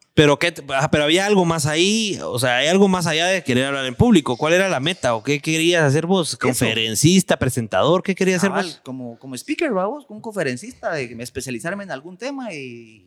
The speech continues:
Speaker 2: y venir y, y decir las cosas de a huevo, chingón y todo, pero no ser comediante. No,
Speaker 1: Ujú.
Speaker 2: ni me pasó por la cabeza.
Speaker 1: Sí, pues.
Speaker 2: Entonces vengo yo y empiezo, "¿Cómo hablar en público?". Tal cual, en Google.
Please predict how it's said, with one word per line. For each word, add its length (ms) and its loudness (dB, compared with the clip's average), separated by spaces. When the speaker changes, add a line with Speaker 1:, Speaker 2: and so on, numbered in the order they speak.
Speaker 2:
y 80 -20
venir 320 -14
y, 80 -12
y 300 -16
decir 260 -8
las 140 -6
cosas 280 -16
de 80 -14
a 60 -12
huevo, 400 -16
chingón 380 -14
y 40 -14
todo, 300 -12
pero 160 -6
no 100 -6
ser 160 -4
comediante. 460 -12
No, 180 0
Speaker 1:
Ujú. 80 0
Speaker 2:
ni 260 -6
me 140 -6
pasó 280 -8
por 140 -10
la 60 -8
cabeza. 400 -12
Speaker 1:
Sí, 160 2
pues. 420 -2
Speaker 2:
Entonces 160 -10
vengo 240 -8
yo 140 -2
y 40 -8
empiezo, 360 -10
"¿Cómo 200 -8
hablar 180 -6
en 80 -12
público?". 500 -10
Tal 220 -10
cual, 420 -10
en 180 -12
Google. 340 -2